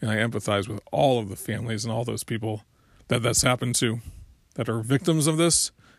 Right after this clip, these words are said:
and their families and their friends, anyone that was impacted by it. Absolutely horrible.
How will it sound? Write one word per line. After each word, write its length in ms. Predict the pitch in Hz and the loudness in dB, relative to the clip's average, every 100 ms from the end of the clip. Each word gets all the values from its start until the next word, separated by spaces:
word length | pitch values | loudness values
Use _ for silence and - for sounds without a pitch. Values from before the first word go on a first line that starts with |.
| - | -6
and 200 | 113 117 | -2 0
their 100 | 104 | -2
families 580 | - 131 131 127 117 - | 0 0 0 0 0 -2
and 120 | 98 | -4
their 100 | - | -8
friends, 580 | - 123 120 117 - - _ _ _ _ _ _ _ | -2 0 0 -2 -6 -8 _ _ _ _ _ _ _
anyone 240 | - 107 104 | -4 -2 0
that 60 | |
was 120 | 95 - | -2 -4
impacted 460 | 120 110 107 - 107 | -4 0 -2 -2 -4
by 200 | 104 101 | 0 0
it. 160 | - - _ _ | -2 -10 _ _
Absolutely 420 | 107 113 - 101 104 | -4 -2 -2 -4 -4
horrible. 440 | 98 95 87 95 | -4 -4 -6 -10